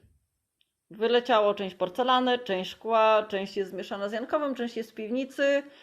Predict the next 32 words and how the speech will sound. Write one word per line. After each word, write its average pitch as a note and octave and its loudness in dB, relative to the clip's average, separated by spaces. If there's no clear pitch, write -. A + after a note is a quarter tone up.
Część D#4 -2
książek C#4+ 0
jeszcze C4 0
wyleci A3+ -2
do, G#3 4
i G#3 -4
zmiesza G#3 -8
się G3+ -8
z G3 -20
książkami F3+ -6
Janka. D#3+ 0
Także G3+ -8
będę F#3+ -6
miała F#3 -4
troszeczkę F#3 -12
więcej F3+ -8
miejsca F3 -6
na E3 -6
książki, E3+ -10
które D3+ -12
tutaj D3+ -12
widzicie E3 -12
i - -10
jeszcze - -14
tam D3+ -12
za-, D3+ -14
zaraz D3 -10
wam D3+ -12
pokażę. G3 -6
Biureczko F#3 0
przerobione E3+ -2
z E3 -2